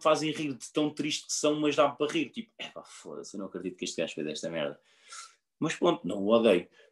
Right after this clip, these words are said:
Agora, eh, por exemplo, quem está, porque falámos aqui de Helena Coelho, quem está a apresentar o programa com ela, o Ruben Rua, é pá, é um atrasado mental. Aquele gajo é, é, é, é mau.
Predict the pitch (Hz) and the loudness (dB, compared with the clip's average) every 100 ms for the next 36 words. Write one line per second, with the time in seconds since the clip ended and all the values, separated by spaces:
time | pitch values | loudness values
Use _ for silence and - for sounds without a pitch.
0 | _ 139 135 113 101 - - 123 127 - | _ 6 8 8 6 -4 -2 0 0 -2
1 | - _ - 147 156 131 151 147 _ _ | -8 _ -8 -4 -2 0 -2 -4 _ _
2 | _ - 143 151 - 127 110 - - - | _ -2 0 0 0 2 2 -2 -10 -4
3 | 92 95 - - 98 98 95 95 104 - | -4 -4 -8 -4 -2 -2 -4 0 2 2
4 | 127 120 120 117 113 113 110 104 104 95 | 0 4 6 6 2 0 4 2 2 0
5 | 95 95 - 87 87 90 98 104 98 - | 0 0 -4 0 0 -2 -6 -8 -8 -2
6 | 101 101 - - - - 87 92 92 87 | 2 2 2 -8 -10 -4 -2 -2 -4 -10
7 | - 85 80 82 78 78 76 - - - | -10 -10 -4 -4 -4 -10 -16 -16 -16 -20
8 | _ _ _ - - - - - - - | _ _ _ -20 -20 -16 -14 -14 -14 -18
9 | - _ _ _ _ _ _ - - 101 | -20 _ _ _ _ _ _ -14 0 2
10 | 95 98 101 - 107 98 - 110 - 110 | 6 6 4 4 2 2 0 -4 -2 2
11 | 113 120 120 131 143 | 2 2 2 6 6